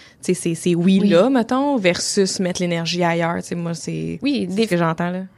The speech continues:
Speaker 2: oui, définitivement. Puis j'ai dû réapprendre à conduire. Donc, ça fait en sorte que pour moi, conduire suite à un accident de voiture, mais un choc post-traumatique, c'est, c'est énorme,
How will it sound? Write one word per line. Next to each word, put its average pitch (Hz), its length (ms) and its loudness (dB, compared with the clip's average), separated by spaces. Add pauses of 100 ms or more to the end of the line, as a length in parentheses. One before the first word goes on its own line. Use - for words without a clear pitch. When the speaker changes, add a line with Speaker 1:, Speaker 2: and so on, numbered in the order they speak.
Speaker 2:
oui, 254 160 4
définitivement. 240 680 0
Puis 208 320 -2
j'ai 208 200 4
dû 226 200 0
réapprendre 247 380 0
à 233 60 0
conduire. 226 320 0
Donc, 220 140 -2
ça 202 100 -4
fait 208 100 -2
en 202 80 2
sorte 294 180 -4
que 220 80 0
pour 196 220 2
moi, 247 160 2
conduire 214 480 2
suite 226 160 -2
à 202 40 0
un 190 60 0
accident 202 240 0
de 196 60 0
voiture, 185 300 0
mais 247 60 0
un - 20 0
choc 202 160 -2
post-traumatique, 190 580 -4
c'est, - 240 -4
c'est 202 200 0
énorme, 208 340 2